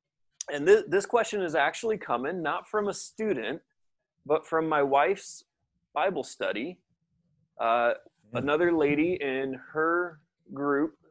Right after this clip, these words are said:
Speaker 1: threw this question out there. And, uh, so whenever questions kinda get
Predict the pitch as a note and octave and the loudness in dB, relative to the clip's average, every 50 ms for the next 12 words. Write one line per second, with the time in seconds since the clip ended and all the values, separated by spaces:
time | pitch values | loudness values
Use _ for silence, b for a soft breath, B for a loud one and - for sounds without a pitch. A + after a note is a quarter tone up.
0 | _ _ - - D3+ D3+ D3 D3 D3 D3 C#3+ C3+ C#3+ C#3 C#3 - - - D#3 C#3 | _ _ -12 -6 -2 0 0 2 2 2 2 2 2 2 2 0 -4 0 0 0
1 | - - - C3+ A#2+ - G#2+ B2+ E3+ G#3+ G#3 - B2 G#2+ G#2 A2+ D3 F3+ - _ | 0 0 -8 -8 -6 -4 -2 -2 -2 -2 -4 -4 -4 -4 -2 -2 -4 -6 -10 _
2 | _ _ _ _ _ _ _ _ _ _ _ _ - - B2+ C3+ C3+ C3+ C3+ C3 | _ _ _ _ _ _ _ _ _ _ _ _ -6 -4 -2 0 0 0 0 0
3 | B2+ B2+ B2+ B2 A#2+ B2 B2 - D3+ C#3+ C#3+ E3+ G3+ F#3 F3+ D3 - E3+ E3 - | 2 4 4 6 6 4 2 0 -2 -2 0 0 2 0 0 0 2 0 0 0
4 | E3+ D#3 D3 - - D3 C#3+ C3+ C#3 C3+ A#2+ | 0 -6 -6 -2 -2 -2 0 2 2 2 2